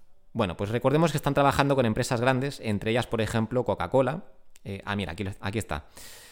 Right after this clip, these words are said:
Eh, ta, ta, ta, ta, ta. "En particular, los usuarios tendrán la opción de acuñar un token no fungible, N F T, único llamado BASE, día uno, para celebrar la puesta en marcha de la red principal.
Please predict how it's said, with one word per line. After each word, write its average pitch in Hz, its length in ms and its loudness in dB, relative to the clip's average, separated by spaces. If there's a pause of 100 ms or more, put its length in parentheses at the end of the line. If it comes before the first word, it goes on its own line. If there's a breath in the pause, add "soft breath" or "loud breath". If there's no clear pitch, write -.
(400 loud breath)
Eh, 131 680 2
ta, 123 140 -4
ta, 123 120 -4
ta, 123 120 -6
ta, 135 100 -4
ta. 180 280 0
"En 131 120 2
particular, 147 520 4
los 165 180 0
usuarios 151 340 6
tendrán 147 300 4
la 107 100 4
opción 127 340 2
de 101 60 4
acuñar 110 520 2
un 160 180 4
token 123 320 4
no 151 80 2
fungible, 151 680 0
N 113 200 2
F 139 160 0
T, 165 320 -2 (340 loud breath)
único 180 360 6
llamado 151 420 2
BASE, 90 760 0
día 113 280 2
uno, 85 360 0 (600 loud breath)
para 110 180 6
celebrar 113 360 4
la 98 180 2
puesta 139 240 2
en 147 80 2
marcha 196 320 4
de 120 80 4
la 104 80 4
red 131 160 0
principal. 92 680 0